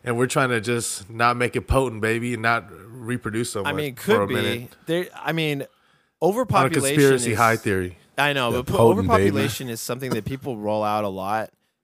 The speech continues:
Speaker 2: Uh, but in, in, in overall, like, it's our concentration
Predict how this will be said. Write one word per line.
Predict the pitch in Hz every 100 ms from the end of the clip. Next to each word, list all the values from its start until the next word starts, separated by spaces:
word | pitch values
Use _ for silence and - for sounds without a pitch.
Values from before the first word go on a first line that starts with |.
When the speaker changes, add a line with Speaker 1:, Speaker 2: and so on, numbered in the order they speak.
| _ _
Speaker 2:
Uh, | 107 101
but | 101 101 92
in, | 127 120
in, | 120 131 135 127 -
in | 131
overall, | - 180 180 127 131 151 139
like, | 123 110 -
it's | 135 - -
our | 120
concentration | - - 156 170 147 117 - 127 135 - 95 85